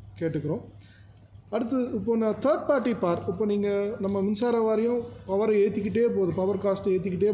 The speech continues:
போறாங்க. இந்த ஒரு சூழ்நிலையில ஒரு ஸ்மால் கம்பெனி வச்சுட்டு இருக்கிறவங்கனால இவங்ககிட்ட மட்டும் வாங்குறதுக்கு பதிலா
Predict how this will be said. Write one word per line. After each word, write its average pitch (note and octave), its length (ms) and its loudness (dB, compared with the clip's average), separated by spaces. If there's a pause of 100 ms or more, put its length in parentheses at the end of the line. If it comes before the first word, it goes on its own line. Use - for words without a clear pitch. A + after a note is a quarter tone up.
போறாங்க. E3 400 -2
இந்த G#3 220 0
ஒரு F#3+ 160 2 (120)
சூழ்நிலையில A#3 640 0 (680)
ஒரு A#3+ 320 0
ஸ்மால் B3+ 580 -2
கம்பெனி A#3 360 0
வச்சுட்டு A3+ 240 0
இருக்கிறவங்கனால G#3 840 0
இவங்ககிட்ட B3 400 2
மட்டும் A#3 340 2
வாங்குறதுக்கு G#3+ 480 2
பதிலா A3+ 300 0